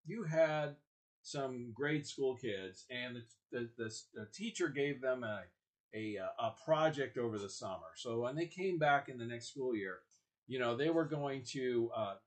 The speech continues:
they had, the project was they had to go out and make some money so they could afford to buy flour and sugar and various baking goods and make something and then bring it in for the,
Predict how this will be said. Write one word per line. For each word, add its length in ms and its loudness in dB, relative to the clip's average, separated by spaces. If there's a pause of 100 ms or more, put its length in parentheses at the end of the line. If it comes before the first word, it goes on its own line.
(120)
they 120 2
had, 240 -2
the 60 -4
project 480 2
was 200 0
they 120 -2
had 260 0
to 60 -4
go 260 4
out 160 6
and 80 -12
make 200 -8
some 180 -10
money 400 -4 (320)
so 160 0
they 220 4
could 160 -2
afford 440 0
to 60 0
buy 460 4 (100)
flour 500 2
and 120 -4
sugar 380 -4
and 140 -10
various 400 -2
baking 360 -2
goods 400 -10
and 120 -8
make 240 -2
something 300 -8 (640)
and 140 -2
then 160 0
bring 220 0
it 100 2
in 200 0
for 180 -2
the, 120 -8